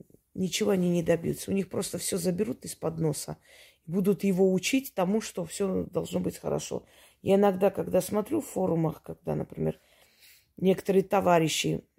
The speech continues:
потомки тех палачей,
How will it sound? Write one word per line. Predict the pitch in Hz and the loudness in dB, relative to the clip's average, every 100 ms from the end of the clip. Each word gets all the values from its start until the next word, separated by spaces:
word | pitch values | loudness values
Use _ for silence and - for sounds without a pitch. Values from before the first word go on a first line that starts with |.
| - - | -14 -6
потомки | 175 196 185 165 - 156 151 _ _ _ _ | -4 0 0 0 -2 -4 -4 _ _ _ _
тех | - 160 - | -4 -4 -2
палачей, | 175 175 180 - 180 151 - - | 0 2 2 2 4 4 0 -6